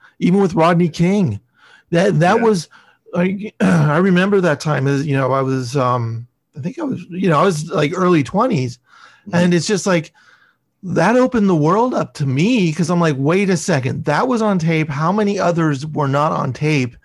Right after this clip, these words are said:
Speaker 1: And
Speaker 2: Yeah.
Speaker 1: that actually happens. I didn't know. <laughs> You
Speaker 2: Yeah.
Speaker 1: know, I was, I was in my, I was in San Francisco, just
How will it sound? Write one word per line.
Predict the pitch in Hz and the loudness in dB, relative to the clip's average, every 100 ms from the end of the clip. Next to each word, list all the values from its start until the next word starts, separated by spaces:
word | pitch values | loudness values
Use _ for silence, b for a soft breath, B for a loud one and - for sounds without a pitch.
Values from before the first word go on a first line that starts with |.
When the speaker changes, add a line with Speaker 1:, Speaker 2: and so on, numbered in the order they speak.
| B B B B | B B B B
Speaker 1:
And | 135 | -2
Speaker 2:
Yeah. | 170 | 0
Speaker 1:
that | 233 | 2
actually | 240 - 233 | 0 0 2
happens. | 156 135 156 254 269 254 - | 2 2 0 -2 -4 -4 -4
I | 156 | -2
didn't | 220 302 185 | -2 0 0
know. | 151 190 240 - | 2 2 -2 -10
<laughs> | _ | _
You | 180 | -4
Speaker 2:
Yeah. | 120 - | -2 -2
Speaker 1:
know, | 170 | 0
I | 180 | 2
was, | 196 147 - B B B | 0 -4 -18 B B B
I | 151 | 0
was | 208 185 | 2 4
in | 202 | 4
my, | 185 175 170 165 151 b | 4 4 2 2 -2 b
I | - | -2
was | 180 | 0
in | 180 170 | 2 0
San | 190 170 | -2 -2
Francisco, | 180 185 156 - 165 175 - b b b - | -2 -2 -4 0 0 0 -4 b b b -6
just | 151 - | -6 -6